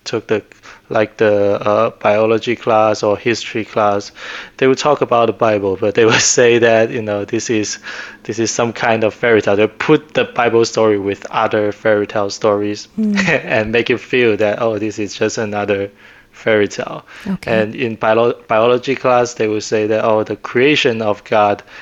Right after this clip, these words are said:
Speaker 1: is what the Western people believe.
Speaker 2: Mm.
Speaker 1: And then they would say that, uh, but today we will, we will study the evolution, uh, which is theory, which is proposed by Darwin. And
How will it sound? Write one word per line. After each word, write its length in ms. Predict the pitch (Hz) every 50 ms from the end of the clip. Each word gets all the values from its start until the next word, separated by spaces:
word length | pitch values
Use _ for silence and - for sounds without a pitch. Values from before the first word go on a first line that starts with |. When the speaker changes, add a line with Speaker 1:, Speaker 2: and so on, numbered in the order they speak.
| - _ _
Speaker 1:
is 200 | 113 101 - -
what 180 | 110 110 107 101
the 80 | 107
Western 400 | 101 107 104 101 - - 117 107
people 260 | - 110 107 - 117 107
believe. 440 | - - 104 104 104 110 123 - _ _ _ _ - - - -
Speaker 2:
Mm. 160 | 208 185 165
Speaker 1:
And 160 | 110 104 101
then 340 | 110 110 107 107 107 107 107
they 120 | 110 107
would 160 | 101 104 104
say 320 | - - - 107 107 107 104
that, 340 | 104 107 104 104 104 104 - - - - - - _ _ -
uh, 280 | 127 110 101 101 98 98
but 440 | - 113 107 110 113 120 - -
today 380 | - 127 123 170 190 175 139 127
we 60 | 117
will, 340 | 113 117 117 113 117 107 104
we 80 | - 113
will 160 | 113 110 107
study 540 | - - - - 127 120 117 107 117 117 117
the 200 | 113 113 113 - 117
evolution, 640 | 113 113 110 113 131 139 127 - 117 101 98 98 92 - - - - - - - _ _
uh, 180 | - 107 101 101 101
which 180 | 104 107 -
is 300 | 120 107 104 98 - -
theory, 580 | _ _ - - - - 123 123 113 104 101 101
which 220 | 101 113 110 -
is 140 | 113 101 -
proposed 500 | - - 139 - - 117 107 104 - -
by 140 | - 107 101
Darwin. 500 | - 113 107 107 104 101 107 - - 131
And 360 | 123 - - 139 147 156 151